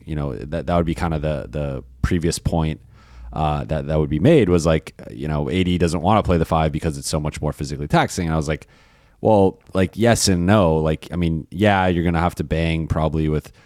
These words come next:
a Jonas Valanciunas or Steven Adams, but, like,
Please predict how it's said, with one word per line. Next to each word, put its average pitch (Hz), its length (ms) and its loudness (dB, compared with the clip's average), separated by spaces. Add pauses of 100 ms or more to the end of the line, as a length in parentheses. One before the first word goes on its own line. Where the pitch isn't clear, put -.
(300)
a 87 80 0
Jonas 85 320 4
Valanciunas 78 760 2
or 73 140 0
Steven 87 320 -2
Adams, 92 440 2
but, 85 180 0
like, 82 300 -2